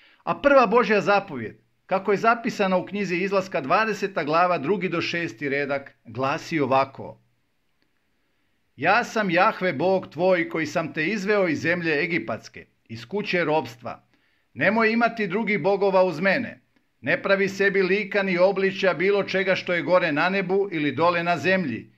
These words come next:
ili u vodama pod zemljom. Ne klanjaj im se niti im služi, jer ja, Jahve, Bog tvoj, Bog sam ljubomoran. Kažnjavam grijeh otaca, onih koji me mrze, na djeci do trećeg i četvrtog koljena,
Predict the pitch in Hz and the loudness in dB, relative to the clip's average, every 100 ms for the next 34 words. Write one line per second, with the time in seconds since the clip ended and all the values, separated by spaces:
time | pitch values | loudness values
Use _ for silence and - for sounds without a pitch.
0 | _ - 147 170 151 170 185 190 190 190 | _ -8 -4 0 2 4 4 4 2 0
1 | 175 156 190 165 113 90 - _ _ _ | -2 2 2 0 -4 -6 -20 _ _ _
2 | _ _ 151 151 143 180 208 214 214 196 | _ _ -8 -6 0 0 2 0 0 0
3 | 214 220 214 214 196 - 208 220 170 131 | 0 0 -2 -2 -4 0 0 2 0 -2
4 | 127 _ _ _ 131 147 127 147 185 196 | -10 _ _ _ -2 0 2 4 6 6
5 | 147 143 185 185 170 175 139 131 190 185 | 4 4 4 2 -2 -4 -4 -2 0 0
6 | - 143 180 180 151 - _ 110 160 190 | -4 -4 0 0 -2 -8 _ -4 0 0
7 | 190 190 185 202 175 151 123 110 95 _ | 0 -2 2 2 2 0 -2 -4 -12 _
8 | _ _ 160 202 185 202 202 180 151 185 | _ _ 0 2 2 2 2 0 0 0
9 | 180 165 165 160 180 180 190 190 190 - | 0 -2 0 2 2 2 0 0 -2 -12
10 | 143 160 151 127 - 135 131 131 135 175 | -6 -4 -2 -2 -2 -2 0 0 0 0
11 | 165 185 180 - _ _ 147 160 131 220 | 0 0 0 -4 _ _ -4 -2 4 4
12 | 220 208 190 190 180 202 196 170 160 175 | 4 0 0 0 0 0 0 0 -2 -2
13 | 185 180 - 170 - 170 151 123 107 113 | -2 -4 -4 -6 0 0 2 -2 -6 -10